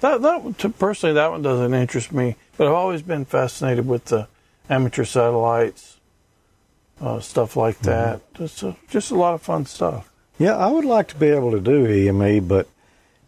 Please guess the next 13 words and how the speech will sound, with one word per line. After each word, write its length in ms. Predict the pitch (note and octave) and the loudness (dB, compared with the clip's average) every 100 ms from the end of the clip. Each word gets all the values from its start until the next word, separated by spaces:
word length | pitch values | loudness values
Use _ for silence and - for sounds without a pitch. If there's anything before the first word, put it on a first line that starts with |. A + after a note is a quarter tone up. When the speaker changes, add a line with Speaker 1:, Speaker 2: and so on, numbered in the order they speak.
| _ _ _ _ | _ _ _ _
Speaker 2:
that's, 320 | - C#3+ - - _ | -2 -2 -4 -18 _
takes 280 | - E3+ - | -2 -2 -2
some 140 | - A2+ | -4 -2
pretty 300 | C#3+ C3 A2 | 2 2 0
serious, 720 | - A#2+ G#2+ G2+ F#2 - - D3+ | -2 0 2 2 0 -6 -10 -6
Speaker 1:
Mm-hmm. 180 | A#2+ | -4
Speaker 2:
um, 320 | G#2+ F#2+ F2+ E2+ _ _ - | -2 -2 -4 -8 _ _ -6
antenna 440 | G#2+ F#2+ A2 G#2 | -4 -4 -4 -2
hardware 480 | F#2 G2 F2+ F2 F2+ | -2 -2 -2 -2 -4
to 60 | D#2+ | -6
pull 260 | - G#2 F2+ | -4 0 0
that 200 | F2+ E2+ | 0 -2
off. 340 | E2 D#2+ - | -4 -6 -10